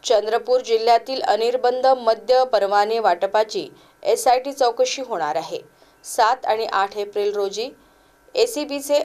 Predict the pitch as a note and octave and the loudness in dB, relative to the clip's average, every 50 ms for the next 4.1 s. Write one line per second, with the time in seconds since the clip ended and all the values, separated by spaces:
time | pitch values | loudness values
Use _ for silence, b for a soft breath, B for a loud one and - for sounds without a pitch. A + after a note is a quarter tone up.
0 | - - G3 G3 - - - C4 D4+ D4 - A#3+ G#3+ G3 F#3+ G3+ G#3 G#3 - - | 0 -2 -4 -4 -2 0 0 0 0 0 0 -2 -2 0 -2 -4 -6 -6 -6 -2
1 | - F#3+ F#3+ G#3+ B3+ B3+ - - E3 E3+ E3+ - - G#3+ G#3+ A3+ A3 B3 B3+ B3+ | -2 0 0 -2 -4 -8 -6 -6 -4 -4 -4 -4 -4 -4 -4 -4 -6 -8 -6 -6
2 | A3+ G#3 F#3 F#3 G#3 G#3+ G#3 F#3+ - - - - F#3 F3+ F3+ F#3+ - G3 G3+ G3+ | -6 -8 -6 -6 -4 -2 -2 -4 -4 -6 -10 -8 -8 -8 -8 -4 -2 -4 -2 -2
3 | - G3+ G#3 A#3 A3+ - F#3+ F#3+ - G#3 G#3 G#3 - G3 F3+ F#3+ F#3 F#3+ - G#3+ | -6 -6 -6 -6 -6 -6 -6 -6 -4 -8 -8 -6 -8 -8 -8 -8 -8 -8 -6 -4
4 | G#3 G#3+ | -2 -2